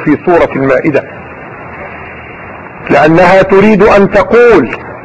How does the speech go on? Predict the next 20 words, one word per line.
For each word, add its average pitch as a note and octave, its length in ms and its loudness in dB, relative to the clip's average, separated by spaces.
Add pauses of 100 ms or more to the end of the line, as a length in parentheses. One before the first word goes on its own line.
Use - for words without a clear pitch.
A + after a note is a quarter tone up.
(500)
إنها، D#3+ 580 2
إن D#3 160 0
هذا F#3+ 460 4
الدين A3+ 540 2 (520)
هو A#3+ 140 4
هذا G#3 300 2
النظام E3+ 500 2
كله، C#3+ 440 2 (800)
وهو D3+ 220 2
هذه G3+ 440 4
المجموعات G3+ 920 4
كلها، D#3+ 680 2 (920)
وهو F#3+ 580 4 (640)
هذا B3 520 4
المنهج A#3 640 4
الذي A3+ 440 4
جاء G3 320 2
من F3+ 180 2
عند D#3+ 280 2
الله. C#3 320 2